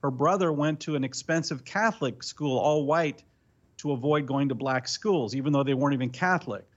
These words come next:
So Michelle never had any black friends. The kids would beat her up and call her an Oreo, meaning you're black on the outside, but you're really a white girl on the inside. She had no black friends.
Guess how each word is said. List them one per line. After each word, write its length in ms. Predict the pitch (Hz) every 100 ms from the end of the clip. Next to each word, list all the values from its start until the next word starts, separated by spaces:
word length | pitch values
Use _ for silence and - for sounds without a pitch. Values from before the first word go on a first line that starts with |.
| _ _ _ _ -
So 200 | 147 147
Michelle 520 | 147 - 202 208 185
never 320 | 156 180 185
had 140 | 175
any 140 | 165 160
black 340 | 139 147 147
friends. 520 | - 135 131 131 123
The 120 | 131 123
kids 300 | - 180 143
would 220 | 139 117
beat 160 | 165
her 160 | 156 139
up 260 | 139 135 135
and 220 | 127 123 -
call 300 | 156 143 131
her 340 | 139 131 131 147
an 100 | 127
Oreo, 640 | 135 156 165 139 123 104
meaning 300 | 113 135 131
you're 120 | 127 117
black 340 | 135 160 160
on 80 | 143
the 80 | 143
outside, 400 | 143 143 143 123
but 160 | -
you're 80 | 135
really 180 | 147 143
a 60 |
white 260 | 123 139 135
girl 220 | 143 135
on 100 | 120
the 120 | 123
inside. 460 | 160 160 131 104 -
She 160 | - 135
had 100 | 127
no 140 | 147
black 280 | 143 135 135
friends. 440 | - 123 117 117